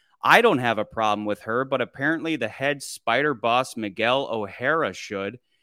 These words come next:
His whole thing is vaguely about stopping stuff that was never meant to be, or how can things never have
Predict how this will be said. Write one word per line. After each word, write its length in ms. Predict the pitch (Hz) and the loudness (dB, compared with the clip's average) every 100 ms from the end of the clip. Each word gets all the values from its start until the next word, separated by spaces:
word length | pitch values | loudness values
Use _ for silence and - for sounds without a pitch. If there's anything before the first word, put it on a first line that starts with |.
| _ - | _ -6
His 160 | 151 | -2
whole 160 | 196 214 | 0 0
thing 320 | 214 214 202 | -2 -2 0
is 200 | 165 - | -4 -4
vaguely 520 | 92 117 151 156 165 | -4 0 0 0 -2
about 320 | 131 127 123 | 2 4 2
stopping 560 | - - 107 120 147 143 | -2 -4 0 0 0 -4
stuff 360 | - 147 143 - | -2 2 2 2
that 140 | 113 | -2
was 180 | 110 98 | -4 -6
never 320 | 104 123 131 | -2 -2 0
meant 260 | 117 127 120 | -2 -4 -4
to 100 | 107 | -10
be, 580 | 87 113 117 123 123 120 _ _ | -6 -6 -2 -2 -4 -8 _ _
or 100 | 110 | -8
how 280 | 104 131 147 | -2 2 2
can 220 | 147 135 | 0 -6
things 380 | 113 127 131 107 | -4 -4 -4 -6
never 380 | 110 120 120 123 | -4 -4 -2 -6
have 260 | 117 117 | -2 -4